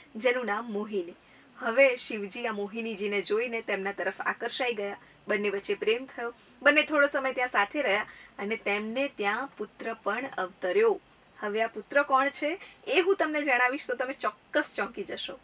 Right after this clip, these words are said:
એ પુત્ર એ છે જેમની અત્યારે સબરીમાલા મંદિરમાં પૂજા કરવામાં આવે છે, જે અય્યપ્પાના નામે ઓળખાય છે. આ અય્યપ્પાની વાર્તા આપણે સાંભળી છે, એનો વિવાદ પણ ઘણો થયો હતો થોડા સમય પહેલા.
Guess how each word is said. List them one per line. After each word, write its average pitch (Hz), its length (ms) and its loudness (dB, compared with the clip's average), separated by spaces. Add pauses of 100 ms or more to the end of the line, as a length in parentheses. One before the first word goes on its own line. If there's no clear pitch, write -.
(120)
એ 208 60 -4
પુત્ર 220 320 -6
એ 233 180 2
છે 226 260 -10 (340)
જેમની 233 440 0
અત્યારે 226 500 -4 (300)
સબરીમાલા 262 680 4
મંદિરમાં 208 640 -6
પૂજા 208 300 -6
કરવામાં 190 520 -10
આવે 160 160 -14
છે, - 400 -18
જે 208 140 0
અય્યપ્પાના 214 540 0
નામે 180 260 -4
ઓળખાય 180 360 -10
છે. - 140 -16 (400)
આ 196 100 4
અય્યપ્પાની 262 580 4
વાર્તા 240 300 0
આપણે 214 180 -6
સાંભળી 208 400 -2
છે, 220 140 -6
એનો 208 160 -4
વિવાદ 214 380 2
પણ 415 180 -2
ઘણો 214 260 -4
થયો 196 280 -8
હતો 185 200 -8
થોડા 180 260 -6
સમય 185 240 -10
પહેલા. 180 320 -6